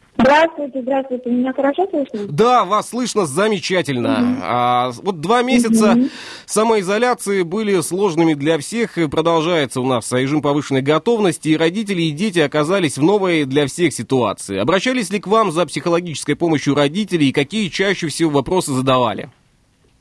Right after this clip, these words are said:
Speaker 1: Мгм. А, конечно, эти два месяца самоизоляции, они были очень сложным периодом для всех, и для взрослых,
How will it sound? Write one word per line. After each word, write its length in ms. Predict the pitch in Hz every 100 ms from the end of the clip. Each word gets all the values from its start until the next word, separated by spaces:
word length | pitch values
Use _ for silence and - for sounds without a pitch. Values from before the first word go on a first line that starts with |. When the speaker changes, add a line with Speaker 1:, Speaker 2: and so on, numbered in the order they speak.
| _ _ _ _
Speaker 1:
Мгм. 420 | 247 240 220 208 - - - - - -
А, 460 | 208 208 208 208 214
конечно, 720 | 208 254 254 269 294 - 233
эти 140 | 220
два 180 | 220 226
месяца 440 | 240 330 - 269 233
самоизоляции, 600 | 240 233 226 233 285 302
они 140 | 220 226
были 180 | 226
очень 260 | 233 233 233 -
сложным 480 | 247 254 226 214 196
периодом 540 | 208 208 202 190 185
для 160 | 175 202
всех, 340 | - 277 311
и 40 | 214
для 180 | 185
взрослых, 420 | 185 220 240 240